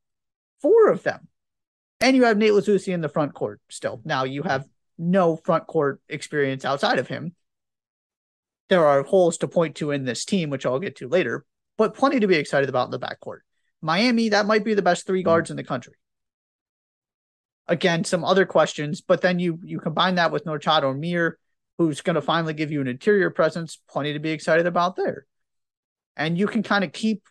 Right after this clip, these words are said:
Speaker 1: going down the list. There are some teams that very well may struggle, but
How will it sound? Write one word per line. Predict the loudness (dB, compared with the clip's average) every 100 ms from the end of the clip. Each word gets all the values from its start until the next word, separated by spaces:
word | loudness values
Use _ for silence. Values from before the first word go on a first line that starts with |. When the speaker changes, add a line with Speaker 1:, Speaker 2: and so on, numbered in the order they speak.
| _ _ _
Speaker 1:
going | 2 4 4
down | 2 2
the |
list. | 2 2 2
There | 4
are | 4
some | 0 -6
teams | -2 0 0 -2 -4 -14 _ _ _ _ _ _ _ _ _ _ _ _ _ _
that | 2 2 2 -2
very | 2 2
well | 4 0
may | 0 -4
struggle, | -6 -12 -14 _ _ _ _ -6
but | -4 -4